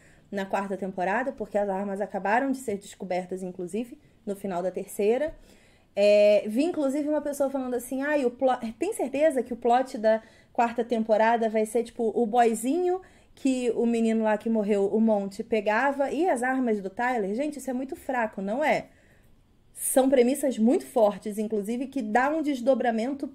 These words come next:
muito forte pra encerrar essa história. Outra coisa que eu vi muitos de vocês reclamarem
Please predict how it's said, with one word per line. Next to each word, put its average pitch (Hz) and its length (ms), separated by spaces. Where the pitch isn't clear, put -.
muito 269 400
forte 190 420
pra 208 140
encerrar 214 360
essa 208 200
história. - 480
Outra 262 260
coisa 269 240
que 269 80
eu 254 40
vi 254 100
muitos 254 320
de 247 80
vocês 233 340
reclamarem 220 800